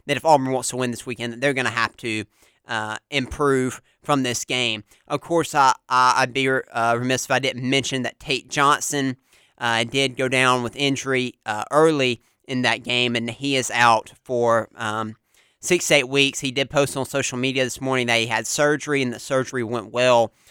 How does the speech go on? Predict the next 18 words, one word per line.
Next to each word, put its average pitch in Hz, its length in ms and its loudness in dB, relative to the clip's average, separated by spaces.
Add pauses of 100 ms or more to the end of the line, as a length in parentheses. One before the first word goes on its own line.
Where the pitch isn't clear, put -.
(280)
Uh, 107 440 -2
obviously, 139 680 4 (120)
Auburn 135 260 4
offensive 127 380 0
line 123 160 2
has 110 80 -6
struggled. 135 480 0
Gonna 120 160 -4
talk 131 220 -2
more 127 160 0
about 117 260 0
that 120 240 4
coming 123 240 -2
up 117 160 -2
right 117 140 4
after 110 200 0
this 113 200 -8
break. 131 440 0